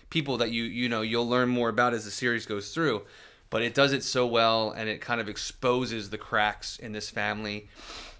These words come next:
at, um, such a nice pace, and kind of culminating in the episode that you kind of identified.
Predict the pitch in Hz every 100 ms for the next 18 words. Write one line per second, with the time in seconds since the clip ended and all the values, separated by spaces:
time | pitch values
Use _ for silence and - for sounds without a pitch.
0 | - - 113 107 - 120 101 - 127 123
1 | 113 107 - 104 98 - 104 101 98 -
2 | 117 - 127 117 110 107 107 104 107 107
3 | 107 110 98 101 104 - 107 98 82 73
4 | 101 104 120 - 98 95